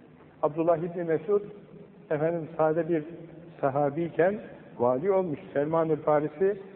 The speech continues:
garip bir esirken vali olmuş. Allah hepsini de veriyor gene sonunda. Onun için harama sapmamak lazım. Dünyaya aç kurtlar gibi saldırmamak lazım. Tok gözlü olmak lazım.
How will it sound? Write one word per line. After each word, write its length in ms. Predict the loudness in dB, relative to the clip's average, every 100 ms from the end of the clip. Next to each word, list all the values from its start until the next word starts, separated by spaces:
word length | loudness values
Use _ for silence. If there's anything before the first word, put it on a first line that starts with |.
| -6
garip 360 | 2 4 2 -4
bir 140 | -4
esirken 540 | -4 0 -2 2 2 0 -8 -18 -20 -16 -2
vali 360 | 0 2 4
olmuş. 300 | 4 2 -2 -10 -16 -20 -20 -12 -2
Allah 320 | 0 0 -2 -2
hepsini 320 | -2 0 0 2
de 120 | 4
veriyor 260 | 4 2
gene 260 | 2 0 0 -6
sonunda. 240 | -10 -10 -14 -18 -20 -20 -20 -20 -20 -14 -2
Onun 140 | 0
için 180 | 2 -2
harama 400 | 2 4 4 4
sapmamak 600 | 2 0 0 -2 -4 -6
lazım. 180 | -10 -10 -18 -20 -20 -20 -14 -2
Dünyaya 560 | 2 4 6 6 4 0 -12 -16 -4 -4
aç 180 | -4
kurtlar 400 | -2 -4 2 2
gibi 240 | 2 -2 0
saldırmamak 640 | 2 2 0 0 -4 -6 -6
lazım. 300 | -6 -6 -10 -14 -20 -4
Tok 180 | -2 2
gözlü 260 | 0 2
olmak 360 | -2 -4 -6 -6
lazım. 360 | -4 -2 -4